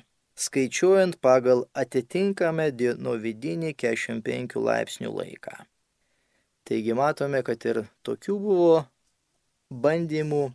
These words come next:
apskaičiuoti pasaulio sukūrimą, žmonių sukūrimą,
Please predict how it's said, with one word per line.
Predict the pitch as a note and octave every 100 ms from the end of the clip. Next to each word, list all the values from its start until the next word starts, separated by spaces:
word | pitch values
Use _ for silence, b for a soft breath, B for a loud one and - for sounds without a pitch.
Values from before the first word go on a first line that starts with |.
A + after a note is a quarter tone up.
| -
apskaičiuoti | C#3 B2+ - C3 A#2+ - C#3+ C#3+ - C3 B2 A2+ _ _ _ _ _ _ _ _ _
pasaulio | A2 - C3+ D#3 F3 D#3+
sukūrimą, | - C3+ - C3 C3 B2+ A#2
žmonių | G2+ A2 A#2 E3+
sukūrimą, | F3 D3+ C3 C#3 C#3 C#3 B2+